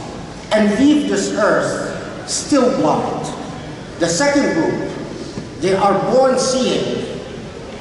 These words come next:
and they only see better and more firmly as life progresses,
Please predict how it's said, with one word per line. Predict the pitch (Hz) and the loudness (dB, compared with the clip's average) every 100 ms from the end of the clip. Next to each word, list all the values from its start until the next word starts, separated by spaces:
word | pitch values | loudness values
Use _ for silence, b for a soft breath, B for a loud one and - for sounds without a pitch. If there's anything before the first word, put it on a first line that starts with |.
| - | 0
and | 208 202 | 2 4
they | 196 202 247 | 2 4 4
only | 254 240 208 | 4 2 0
see | - - 247 196 160 139 - - | 0 0 0 0 0 -2 -2 0
better | 208 175 - - - | 2 4 2 0 0
and | 170 180 | 2 4
more | 214 | 4
firmly | 202 - 220 196 165 - - - - | 2 2 4 4 2 0 -2 -4 -6
as | 170 170 | -6 0
life | 202 202 202 | 2 2 0
progresses, | 175 175 175 - - - - - | 0 0 0 0 -2 -4 -6 -8